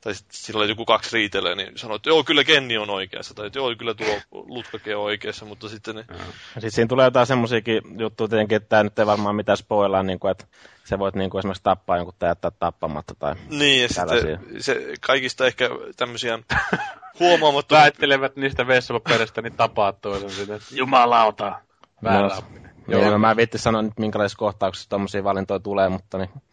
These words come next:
Speaker 1: Joo, ne on ihan
Speaker 3: jotenkin,
Speaker 1: hauskoja
Speaker 3: että
Speaker 1: ne jotkut kohtaukset, että niillä voi olla vähän sillä yllättäväkin, että ti-, siinä... Sitten se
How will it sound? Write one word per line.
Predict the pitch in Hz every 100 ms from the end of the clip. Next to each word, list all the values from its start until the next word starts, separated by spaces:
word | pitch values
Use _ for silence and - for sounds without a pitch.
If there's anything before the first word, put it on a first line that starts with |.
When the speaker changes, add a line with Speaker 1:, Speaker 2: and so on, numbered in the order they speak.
| - 165
Speaker 1:
Joo, | 160 160
ne | 151 147
on | 143
ihan | 143 139
Speaker 3:
jotenkin, | 131
Speaker 1:
hauskoja | 135 98 - 127
Speaker 3:
että | 120
Speaker 1:
ne | 120
jotkut | 120 - 117
kohtaukset, | 113 - - 117 113
että | 117
niillä | 113 113
voi | 113
olla | 117 117
vähän | 117
sillä | 117 113
yllättäväkin, | 117 113 107 107 104 104
että | - -
ti-, | 113 - - - _ -
siinä... | 123 117 117
Sitten | 117
se | -